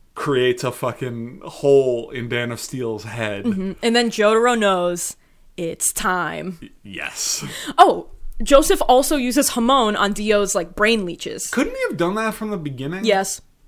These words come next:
Speaker 1: Okay.
Speaker 2: He could have, but I th-, I don't think he was thinking of it. <laughs> Um, so, uh, the Hamon was so smart because it, like,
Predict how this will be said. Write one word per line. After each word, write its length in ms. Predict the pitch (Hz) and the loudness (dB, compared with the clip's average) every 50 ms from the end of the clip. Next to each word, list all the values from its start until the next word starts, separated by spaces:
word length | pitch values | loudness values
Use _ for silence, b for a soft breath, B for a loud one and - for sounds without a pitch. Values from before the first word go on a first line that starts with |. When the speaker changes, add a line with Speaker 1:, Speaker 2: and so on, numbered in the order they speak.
| - - - 226 | -20 -18 -12 -10
Speaker 1:
Okay. 460 | 233 226 - 196 185 175 170 156 147 139 _ _ - - - _ _ _ - - - - - - - - - - - - - - - - - - - - - - - - - - - - - B B B B B B B B B - - - - - B B B B B B | -10 -6 -4 -4 -2 -2 -2 -4 -6 -10 _ _ -20 -20 -20 _ _ _ -20 -20 -18 -18 -18 -20 -20 -20 -20 -20 -20 -20 -20 -18 -18 -20 -20 -20 -20 -20 -20 -20 -20 -20 -20 -20 -20 -20 -16 B B B B B B B B B -20 -20 -20 -20 -20 B B B B B B
Speaker 2:
He 100 | 311 294 | 0 2
could 200 | 302 - 339 269 | 6 8 10 10
have, 160 | 233 220 214 | 10 6 4
but 120 | 180 233 202 | 2 2 2
I 80 | 220 | 2
th-, 120 | 233 - - - | 2 2 0 0
I 80 | - 214 | 2 2
don't 140 | 226 240 | 2 2
think 140 | - 240 233 - | 2 0 0 0
he 60 | 247 | 0
was 120 | 208 190 - | 0 -2 -2
thinking 240 | 220 208 208 214 | -4 -2 -2 0
of 80 | 208 196 | 0 0
it. 240 | 196 196 - - - - _ _ - | -2 -4 -4 -8 -14 -20 _ _ 2
<laughs> 380 | 415 427 427 - - - 240 - - - - - - - 320 - - - - - - - B B B B B B B B B B _ _ - | 8 10 12 12 10 8 0 -10 -12 -14 -16 -16 -14 -14 -14 -16 -16 -20 -20 -20 -20 -16 B B B B B B B B B B _ _ 2
Um, 480 | 254 240 226 220 214 208 196 196 185 - - - - - _ - _ _ _ _ _ _ - - - | 2 4 4 2 0 0 -2 -4 -6 -8 -12 -18 -20 -20 _ -20 _ _ _ _ _ _ -14 -10 -2
so, 240 | 220 - 254 226 - | 6 8 8 8 8
uh, 140 | - 226 233 226 - - - - - | 6 2 2 2 -2 -12 -16 -2 -2
the 200 | 254 254 277 262 | 4 4 4 6
Hamon 360 | 247 320 302 277 277 294 381 494 | 6 4 6 6 6 6 6 6
was 140 | 440 330 - | 6 4 6
so 140 | - 269 269 | 6 4 4
smart 400 | 262 - 254 233 240 262 254 - | 4 2 2 4 4 4 4 2
because 240 | 226 226 254 240 214 | 0 -2 0 0 0
it, 280 | 220 - - - - - | 0 -2 -4 -8 0 4
like, 280 | 294 269 - - - | 4 4 4 2 -6